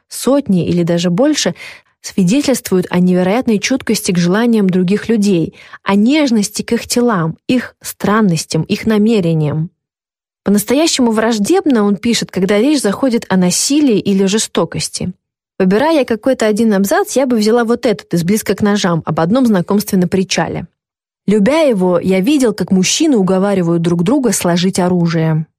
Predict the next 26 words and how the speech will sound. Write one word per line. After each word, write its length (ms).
Любя 340
его, 260
я 180
видел 320
рабочих 600
из 120
маленького 520
городка, 560
что 220
творят 380
раскопы, 600
на 100
заполнение 720
которых 560
другие 480
мужчины 600
положат 480
жизнь. 540
Любя 320
его, 260
я 180
видел 340
подвижные 720
пленки 500
каменных 500
зданий. 680